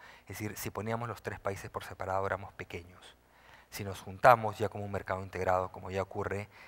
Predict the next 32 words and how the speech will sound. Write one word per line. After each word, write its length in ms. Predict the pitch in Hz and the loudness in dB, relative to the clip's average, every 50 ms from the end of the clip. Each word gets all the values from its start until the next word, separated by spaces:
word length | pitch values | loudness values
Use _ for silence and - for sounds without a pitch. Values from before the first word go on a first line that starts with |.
| - - - | -20 -18 -4
claramente 600 | - 107 104 104 101 95 101 104 107 101 - 98 | 2 4 6 8 8 6 6 2 -2 -2 -4 -4
ya 100 | 98 101 | -2 -2
estamos 460 | 92 - - 101 95 98 98 - - 95 | -2 0 0 0 0 0 -2 -4 -6 -4
en 60 | 90 | -4
la 100 | 87 - | -4 -4
foto. 400 | - 107 92 - - - 95 - - - - - - - - | -2 -2 -2 -2 -6 -12 -14 -16 -20 -20 -20 -20 -20 -20 -14
Somos 280 | - - 107 107 104 - | -8 -4 -2 -2 -2 -2
por 140 | 110 101 | -2 0
capitalización 560 | - 98 - 101 90 - 127 120 - 110 107 101 | 2 0 0 0 -2 -4 -6 -6 -6 -6 -6 -4
bursátil 540 | 101 - - 107 98 95 - 107 104 101 - | -4 -2 4 4 4 4 4 0 -2 -2 -2
el 160 | - 101 95 | -2 -2 -2
segundo 420 | - - 98 98 104 107 107 107 101 | 0 -2 -2 -2 -2 -4 -4 -4 -4
mercado 400 | 98 92 92 - 98 95 95 95 | -4 -4 0 4 4 6 6 4
de 60 | 92 | 2
la 80 | 92 90 | 0 -2
región, 500 | 92 90 - - 101 92 98 104 107 - - - - - - - | -4 -4 -2 -2 -2 -2 -2 -4 -8 -14 -20 -20 -20 -20 -12 -10
detrás 340 | 95 95 - - 98 95 98 | -10 -8 -2 -2 -2 0 0
de 60 | 101 | 0
Brasil, 380 | 95 92 - - - 98 98 - | 0 0 -2 -2 -4 -4 -4 -4
pero 160 | - 98 95 92 | -2 -4 -4 -2
por 180 | - 90 90 | -4 -6 -6
delante 340 | 92 95 95 95 98 - 101 | -4 -2 -4 -4 -4 -6 -6
Chile. 440 | - - 107 98 95 98 101 104 - - - - - - - | -6 -4 -2 0 0 0 0 -2 -4 -10 -16 -18 -18 -16 -8
Si 100 | - - | -6 -2
lo 120 | 95 92 95 | 0 2 2
vemos 280 | 98 98 98 98 - | 2 0 -2 -4 -4
en 120 | 101 95 - | -6 -4 -4
términos 360 | 95 92 95 95 101 95 - | -4 -4 -2 -4 -4 -4 -4
de 60 | 101 | -4
volumen 400 | 90 92 92 98 95 95 95 95 | -4 -4 -4 -4 -4 -4 -4 -2
negociado, 640 | 95 90 90 - - - 98 90 92 95 98 101 - - - - - - - | -2 -2 -4 -4 0 2 4 6 6 6 4 0 -4 -10 -16 -18 -20 -12 -12
estamos 520 | - - - 98 95 98 98 98 - - | -10 0 2 2 2 2 -2 -4 -6 -8